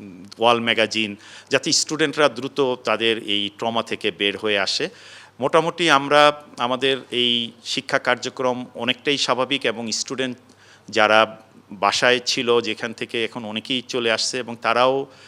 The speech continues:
মোটামুটি আগের থেকে অনেক বেটার ফিল করছে বা এই কাউন্সেলিংয়ের মাধ্যমে তারাও অনেকটা স্বাভাবিক শিক্ষা কার্যক্রমে ফিরে আসার চেষ্টা করছে।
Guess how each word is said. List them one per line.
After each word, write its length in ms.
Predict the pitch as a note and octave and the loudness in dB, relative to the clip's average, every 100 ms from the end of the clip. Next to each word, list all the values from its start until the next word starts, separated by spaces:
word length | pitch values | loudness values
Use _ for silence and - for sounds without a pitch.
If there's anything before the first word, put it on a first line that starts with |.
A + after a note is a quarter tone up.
| - - - | -20 -16 -6
মোটামুটি 760 | A2+ B2+ B2 B2 C3 B2 B2 - | 0 0 0 -2 -2 0 0 -2
আগের 260 | G#2+ A2 A2+ | -2 -2 -4
থেকে 220 | C3 B2+ | -6 -4
অনেক 280 | A#2 A#2 F#2 | -4 -6 -4
বেটার 280 | G#2 - A#2+ | -2 0 0
ফিল 220 | - B2 | -2 -6
করছে 460 | G#2+ B2 - - B2 | -6 -8 -8 -6 -4
বা 400 | A2+ A2 G#2+ G#2+ A2 | 0 2 2 0 -4
এই 100 | G#2+ | -8
কাউন্সেলিংয়ের 580 | A2 G#2+ - A#2 A#2+ | -6 -6 -6 -6 -6
মাধ্যমে 440 | A2 A2 A2 A2+ A2+ | -6 -8 -10 -10 -8
তারাও 360 | A2+ G#2 A2+ | -2 0 0
অনেকটা 300 | A#2 A2 A2 | -2 -6 -10
স্বাভাবিক 400 | A#2 G#2+ G#2 A2 | -8 -6 -6 -8
শিক্ষা 280 | - A2+ - | -8 -10 -10
কার্যক্রমে 580 | - G2+ G#2 - G#2+ G#2+ | -8 -8 -8 -12 -12 -10
ফিরে 280 | - A2+ A2 | -8 -4 -4
আসার 220 | F2+ A2+ - | -4 -6 -6
চেষ্টা 280 | A#2 - | -6 -6
করছে। 360 | A#2 A2+ - C#3 | -8 -10 -10 -10